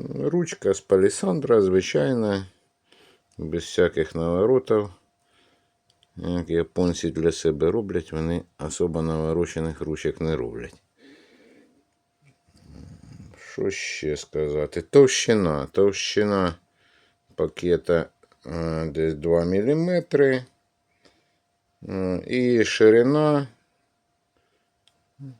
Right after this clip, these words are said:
м, біля ручки десь, е, сорок два мі-, е, сорок восемь міліметрів.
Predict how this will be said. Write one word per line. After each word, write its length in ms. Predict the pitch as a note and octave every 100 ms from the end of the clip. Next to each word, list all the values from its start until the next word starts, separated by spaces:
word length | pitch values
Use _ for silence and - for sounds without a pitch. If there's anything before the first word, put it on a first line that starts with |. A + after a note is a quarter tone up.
| _ - -
м, 920 | F2+ F2 E2+ D#2+ C#2 C2 D#2 E2 F2+
біля 640 | G2+ F#2+ F#2+ F#2+ F#2 F2+
ручки 540 | F2+ F#2 - - E2+
десь, 800 | E2 E2 A2+ B2 - - - -
е, 760 | F#2 F2+ F2+ F2+ F2 F2 E2+ E2+
сорок 380 | - A#2 A2 F2+
два 200 | F#2 F2+
мі-, 1500 | F#2 F2 E2+ B1+ F2 F2 F2 F2 E2+ E2+ E2 E2 E2 E2 E2
е, 40 | E2
сорок 360 | - A2 G2+
восемь 300 | A2 G#2 G2+
міліметрів. 600 | G2 F#2+ F2+ C#2+ - -